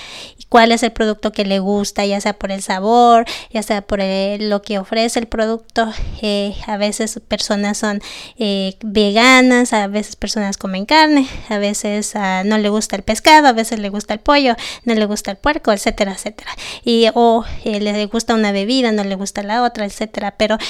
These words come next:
cuando usted va a la marqueta y, y como consumidor, como un cliente, usted entra a ese lugar de donde usted va a comprar su, su mercancía cotidiana para su hogar y usted mira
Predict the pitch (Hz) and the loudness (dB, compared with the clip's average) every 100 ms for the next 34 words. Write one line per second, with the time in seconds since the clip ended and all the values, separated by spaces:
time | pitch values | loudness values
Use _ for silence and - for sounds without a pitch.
0 | - - 233 214 214 - 226 226 220 208 | -12 2 4 4 0 -2 0 4 4 4
1 | 208 196 196 190 - 226 226 226 220 - | 2 0 -2 -4 -2 -2 -2 -4 -6 -10
2 | - - - 240 220 202 - 214 196 - | -14 -18 -10 -6 -6 -6 -4 -4 -4 -4
3 | 202 - 202 190 190 214 226 220 208 202 | -6 -6 -6 -4 -2 2 2 0 -4 -4
4 | 202 233 262 294 269 247 - - - 226 | -4 -2 -2 0 -2 -4 -8 -16 -8 -6
5 | - 214 208 214 240 233 226 214 202 202 | 0 2 2 4 2 4 4 4 2 0
6 | 208 - 214 208 - - 208 202 202 202 | -2 -4 -6 -6 -10 -6 -4 -2 0 0
7 | 202 202 202 190 196 196 190 - 202 196 | -2 -2 -2 -2 -4 -4 -4 -4 -4 -4
8 | 202 196 202 208 - - - 220 208 202 | -6 -4 -2 -2 -6 -10 -4 -2 0 -2
9 | 196 - - - - 233 220 214 202 196 | -6 -12 -18 -14 0 2 2 0 -4 -4
10 | 214 247 233 220 220 202 196 202 214 214 | -4 -2 0 0 -2 -4 -4 -2 -2 -2
11 | 196 190 - 190 214 311 - - - 214 | -4 -4 -6 -4 0 0 -2 -10 -6 -6
12 | 202 220 208 202 208 220 220 214 | -2 -2 -2 0 2 2 2 0